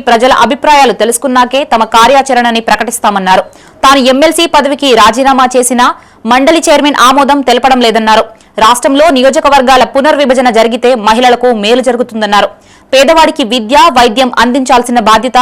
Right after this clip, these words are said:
రాష్ట్ర ప్రభుత్వం మీద ఉందని, పేదలకి అన్యాయం చేయాలని చూస్తే తెలంగాణ జాగృతి ఆధ్వర్యంలో పోరాటాలకి దిగుతామన్నారు. హైదరాబాద్తో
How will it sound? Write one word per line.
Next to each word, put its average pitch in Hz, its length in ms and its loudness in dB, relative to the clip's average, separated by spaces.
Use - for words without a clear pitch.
రాష్ట్ర 247 320 0
ప్రభుత్వం 240 400 -2
మీద 214 120 -2
ఉందని, 226 260 -2
పేదలకి 262 380 2
అన్యాయం 294 420 0
చేయాలని 285 400 0
చూస్తే 277 260 -2
తెలంగాణ 262 380 2
జాగృతి 247 400 0
ఆధ్వర్యంలో 254 440 0
పోరాటాలకి 262 540 0
దిగుతామన్నారు. 226 520 0
హైదరాబాద్తో 269 540 2